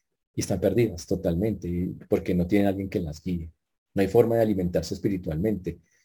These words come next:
no hay forma de que alguien las proteja. Por eso la Biblia dice que todos nos descarriamos como ovejas,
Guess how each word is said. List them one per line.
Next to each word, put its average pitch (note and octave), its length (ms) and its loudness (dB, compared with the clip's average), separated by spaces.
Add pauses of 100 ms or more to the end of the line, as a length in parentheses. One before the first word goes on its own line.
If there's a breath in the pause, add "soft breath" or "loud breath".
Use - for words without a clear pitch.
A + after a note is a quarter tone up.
(120)
no G#2+ 80 2
hay G#2 140 2
forma B2 260 6
de B2 80 2
que A2 80 4
alguien G2+ 180 4
las A#2+ 160 2
proteja. F#2 560 0 (1400)
Por F#2+ 120 -2
eso G#2 80 0
la G#2+ 80 6
Biblia F#2 160 2
dice G2 180 2
que - 120 -2
todos F2+ 200 2
nos G2 140 -2
descarriamos E2 580 -4
como F2+ 240 -4
ovejas, - 480 -12